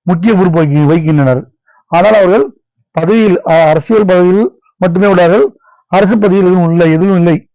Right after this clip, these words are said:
அதனால் அவருடைய குடும்பத்தை கோலோச்சி குடும்பமாக கருதினாலும் அது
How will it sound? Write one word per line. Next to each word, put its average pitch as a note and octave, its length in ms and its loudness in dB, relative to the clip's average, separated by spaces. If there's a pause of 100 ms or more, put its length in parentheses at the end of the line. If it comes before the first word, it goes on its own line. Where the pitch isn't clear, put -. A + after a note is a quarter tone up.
(380)
அதனால் F#3+ 300 0
அவருடைய F3 500 2
குடும்பத்தை G3+ 680 -2 (480)
கோலோச்சி G3 340 0
குடும்பமாக F#3 800 0 (280)
கருதினாலும் G3 580 0 (640)
அது F3 180 0